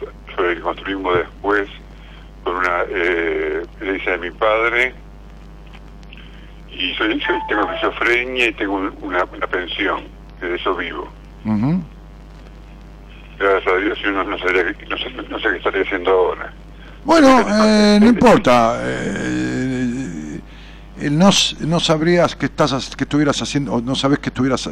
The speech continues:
Speaker 2: que estarías haciendo ahora, no cuenta, porque sabés lo que estás haciendo y sabés con qué te
Speaker 1: Eh,
Speaker 2: sostenés.
Speaker 1: eh,
Speaker 2: Así que
Speaker 1: eh.
Speaker 2: no, no, no lloremos
Speaker 1: Eh.
Speaker 2: por lo que no sucede. Así que
Speaker 1: No,
Speaker 2: para
Speaker 1: no,
Speaker 2: qué.
Speaker 1: sí, sí, sí, no, estoy muy negativo.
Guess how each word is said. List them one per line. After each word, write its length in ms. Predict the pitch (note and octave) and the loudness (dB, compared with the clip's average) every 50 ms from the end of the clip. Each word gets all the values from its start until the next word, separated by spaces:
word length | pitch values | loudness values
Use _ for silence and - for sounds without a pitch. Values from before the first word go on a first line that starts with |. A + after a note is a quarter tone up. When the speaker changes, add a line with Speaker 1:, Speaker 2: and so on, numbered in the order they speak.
| D2+ | -10
Speaker 2:
que 80 | - A#2+ | -8 -10
estarías 400 | A2 - - B2 B2 C3+ A#2+ - | -8 -4 -2 -2 0 0 0 -2
haciendo 320 | G#2 - C3 B2 A#2+ B2 | -2 0 2 2 2 4
ahora, 320 | C#3+ E3+ G3+ A3+ A3+ G#3 - - - - - - - - | 2 4 4 4 4 2 0 -2 -16 -20 -20 -18 -6 0
no 160 | A#2+ C3+ C3+ | 2 2 2
cuenta, 460 | - - A2+ F#2+ E2+ D#2+ D2 - F2 - | 4 4 4 4 4 0 0 0 -2 -2
porque 200 | - G#2 G2+ A#2 | -2 0 0 2
sabés 240 | - C3 C#3+ E3 D#3 | 4 6 6 8 8
lo 100 | D#3+ D3+ | 8 6
que 80 | D#3 D#3+ | 6 6
estás 180 | - F3 D#3 | 4 6 6
haciendo 640 | F#3 F#3 - G#3 A#3 A#3 A#3 A#3 A#3+ A#3+ A#3+ A#3 F3+ | 6 6 6 8 8 8 8 8 8 8 6 6 4
y 80 | D#3 A#2+ | 2 0
sabés 240 | - B2 B2+ C#3+ C#3+ | 2 4 4 2 4
con 140 | B2+ B2+ A#2 | 2 0 0
qué 80 | B2+ | 0
te 80 | A2 A#2 | 0 0
Speaker 1:
Eh, 20 | A2+ | 0
Speaker 2:
sostenés. 340 | A2 G#2 G2 F#2 F#2+ F2+ D#2 | 2 2 2 2 0 0 -2
Speaker 1:
eh, 360 | - - - - - F2+ E2+ | -4 -10 -18 -12 -6 -4 -2
Speaker 2:
Así 180 | E2+ - - F#3+ | -2 0 0 0
que 380 | - - A3 E3+ - G#2+ G#2 G#2 | 2 2 2 2 2 0 0 -2
Speaker 1:
eh. 20 | |
Speaker 2:
no, 140 | G#2+ - - | -2 -2 -2
no, 140 | C3+ D#3+ D#3+ | 0 0 0
no 180 | D#3+ E3+ F3+ F3 | 4 6 6 6
lloremos 380 | - E3+ E3 E3+ F#3 G3 F#3 | 8 8 8 8 8 8 6
Speaker 1:
Eh. 40 | D3+ | 6
Speaker 2:
por 120 | - D3+ | 6 6
lo 100 | C#3 C3 | 4 6
que 100 | G#2+ B2+ | 4 4
no 120 | B2 C3+ C3+ | 4 4 4
sucede. 480 | - C3+ A#2+ - - F3+ A#2 E2+ - - - - - | 4 2 2 4 4 4 4 2 0 -6 -12 -10 -8
Así 200 | G2 - A#2 G#2+ | -4 -2 -2 -2
que 80 | A2 | -2
Speaker 1:
No, 60 | G2+ | 0
Speaker 2:
para 120 | G#2+ G#2+ A2+ | 2 2 2
Speaker 1:
no, 100 | A#2 G2 | 2 0
Speaker 2:
qué. 80 | - A2+ | 0 0
Speaker 1:
sí, 380 | A2 A2 A2 G#2+ G#2 G#2 G2 - - | 0 2 2 2 0 -2 -4 -6 -8
sí, 60 | - F2 F#2 | -8 -8 -8
sí, 60 | G#2 - - | -8 -6 -6
no, 60 | A2+ | -8
estoy 220 | A2+ - - A2 G#2+ | -6 -2 -2 -2 -2
muy 240 | A2 A2+ A2+ A2+ | 0 0 2 2
negativo. 640 | G#2+ G#2+ G#2 G2+ F#2+ - - G2 F2+ D#2 - - - | 2 2 2 0 0 -2 -4 -6 -6 -6 -6 -8 -10